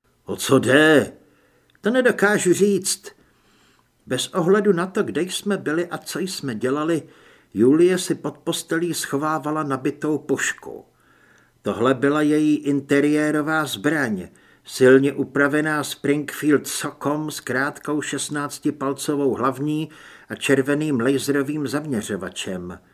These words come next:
Šlo o zkrácenou verzi jejich obvyklých pušek. Vytáhla ji a opřela o stůl ještě dřív, než si navlékla ponožky.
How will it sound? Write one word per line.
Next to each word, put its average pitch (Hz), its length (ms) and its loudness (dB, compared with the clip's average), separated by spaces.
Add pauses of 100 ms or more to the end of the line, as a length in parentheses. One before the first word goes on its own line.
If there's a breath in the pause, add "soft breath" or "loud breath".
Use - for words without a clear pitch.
(480 soft breath)
Šlo 110 240 0
o 113 100 -6
zkrácenou 139 800 0
verzi 123 420 0
jejich 139 540 -2
obvyklých 135 640 -4
pušek. - 600 -10 (840 soft breath)
Vytáhla 123 600 -2
ji 143 180 -4
a 131 120 -6
opřela 131 480 -6
o 123 120 -10
stůl 135 360 -4
ještě 131 360 -4
dřív, 135 440 -6
než 131 180 -10
si 139 140 -2
navlékla 135 520 -4
ponožky. - 680 -8